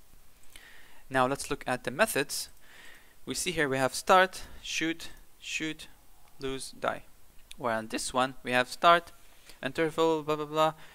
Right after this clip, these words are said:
lose, die. We, we have start, lose, die. So the common ones are lose and die. You sh-, we shouldn't use start because each start has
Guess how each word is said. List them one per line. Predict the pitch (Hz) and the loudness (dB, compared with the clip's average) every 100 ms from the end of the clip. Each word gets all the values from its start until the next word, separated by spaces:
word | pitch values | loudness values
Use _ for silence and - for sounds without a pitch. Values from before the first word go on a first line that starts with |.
| - | -14
lose, | - 151 143 | -6 -4 -4
die. | - 110 110 - - - - - - - - - - - - - - - - - - - - - | -2 -2 -2 -8 -18 -16 -16 -16 -18 -18 -18 -20 -20 -20 -18 -18 -16 -16 -16 -18 -20 -14 -12 -8
We, | 143 139 | -6 -2
we | 135 | 2
have | 135 | 2
start, | - 180 175 139 | 2 6 6 4
lose, | 139 120 | -4 0
die. | 123 123 - - - | 2 2 0 -14 -10
So | - 180 | 0 2
the | 151 | 2
common | 135 165 220 196 156 - | 2 6 6 6 -6 2
ones | 131 139 127 - | 4 4 2 -2
are | 131 127 127 127 - - | 4 6 6 4 -4 -10
lose | 131 165 160 | -4 -2 -2
and | 131 113 | -4 0
die. | 117 107 - - - | 2 2 -4 -16 -16
You | - 131 | -8 -4
sh-, | - - | -4 -2
we | 135 | 0
shouldn't | 160 151 | 2 2
use | 135 143 | -2 -4
start | - 175 143 | 2 4 2
because | - 135 127 - | 0 0 0 -2
each | 160 - | -4 -2
start | - 165 170 | 6 6 6
has | - 143 135 - | 0 0 0 -2